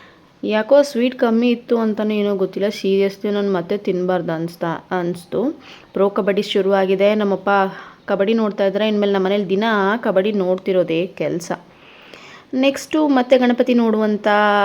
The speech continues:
ಪ್ರೋಗ್ರಾಮ್ ಶುರುವಾಯ್ತು. ಇದುವರೆಗೆ ನಾಲ್ಕು ಗಣಪತಿ ನೋಡಿದ್ರಿ. ಇನ್ನು ಮುಂದೆ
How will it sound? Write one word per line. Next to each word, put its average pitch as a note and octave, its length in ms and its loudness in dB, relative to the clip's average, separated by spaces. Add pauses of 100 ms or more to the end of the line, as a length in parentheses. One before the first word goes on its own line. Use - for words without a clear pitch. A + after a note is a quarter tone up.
(1400)
ಪ್ರೋಗ್ರಾಮ್ G#3+ 500 2
ಶುರುವಾಯ್ತು. G3+ 720 2
ಇದುವರೆಗೆ A3 440 0
ನಾಲ್ಕು F#3+ 300 2
ಗಣಪತಿ F#3 340 -2
ನೋಡಿದ್ರಿ. F3+ 500 0 (1120)
ಇನ್ನು C4+ 220 6
ಮುಂದೆ A#3 420 2